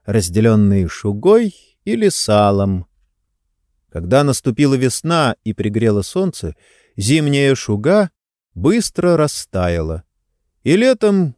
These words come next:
круглосуточный солнечный свет проник в океан на большую глубину, значительно нагрев воду, отчего следующей зимой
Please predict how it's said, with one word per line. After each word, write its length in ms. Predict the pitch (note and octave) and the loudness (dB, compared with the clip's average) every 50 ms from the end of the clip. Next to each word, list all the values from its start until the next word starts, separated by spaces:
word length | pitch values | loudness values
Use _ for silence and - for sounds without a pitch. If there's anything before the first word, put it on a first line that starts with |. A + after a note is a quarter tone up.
| _ | _
круглосуточный 840 | _ - A#2+ C#3 D#3+ F3+ E3 - C4 B3 - D3 C#3 - - B2 A2 | _ -2 0 2 2 0 0 0 -4 -6 -6 -6 -8 -6 -4 -4 -4
солнечный 720 | G2 - A#2+ A2+ G#2 G2+ G2 G2 F#2+ - - - - G#2 A2+ | -2 0 0 0 2 2 0 -2 -2 -4 -8 -6 -6 -4 -4
свет 680 | - - G#3+ A3 B3+ B3 - _ - - - _ _ _ | -4 -6 -6 -4 -4 -6 -6 _ -20 -20 -20 _ _ _
проник 460 | - - C3+ E3+ G#3+ B3 C4+ A#3+ - | -4 0 2 2 2 2 0 -2 -2
в 40 | C3+ | -4
океан 480 | C#3+ B2+ - C#3 C#3+ D3 C#3 C3 B2+ B2+ | -2 0 2 2 2 2 2 0 0 0
на 100 | C#3 C3 | 0 0
большую 720 | A#2+ C3 C3 B2+ A#2 G2 - - - A#2 A2+ G#2 F2+ F2 | 2 2 2 0 0 -4 -10 -8 -2 0 0 0 0 -2
глубину, 640 | D2+ C#2+ D2+ D#2 D#2 C#2+ F2 A#2 E3+ A3+ C4+ B3 - _ _ _ _ _ | -4 -4 -6 -6 -4 -2 0 0 2 2 0 0 -2 _ _ _ _ _
значительно 960 | - F#2+ F#2+ A#2+ C3+ C#3 B2+ - - - B3+ A#3 - G#3+ G3 F#3 F3 E3+ D#3 | -6 -2 0 2 2 2 0 -2 -4 -4 -4 -2 0 0 0 0 -2 -2 -2
нагрев 460 | D3+ D3 C#3+ C3+ A2 A2+ B2 B2+ A2+ - | -2 -2 -2 -2 0 0 0 0 0 -2
воду, 600 | - F#2+ F2+ F2 G2+ A2 A2 A2 G2 G2 F#2+ - - _ _ _ _ _ | -6 -8 -4 -2 0 2 2 2 2 0 -4 -6 -8 _ _ _ _ _
отчего 460 | - - A2 - - - C3 B2+ B2+ | -6 -6 -6 -4 -2 0 2 4 4
следующей 720 | A2+ - - A2+ A#2 A#2 A#2+ C3 C#3+ E3 F#3+ - - - G#3 | 2 2 2 4 4 4 4 2 0 -2 -4 -6 -6 -6 -4
зимой 440 | F#3 G3+ G3+ G3 G3 F#3+ F#3+ F3 | -2 0 2 2 2 0 0 -4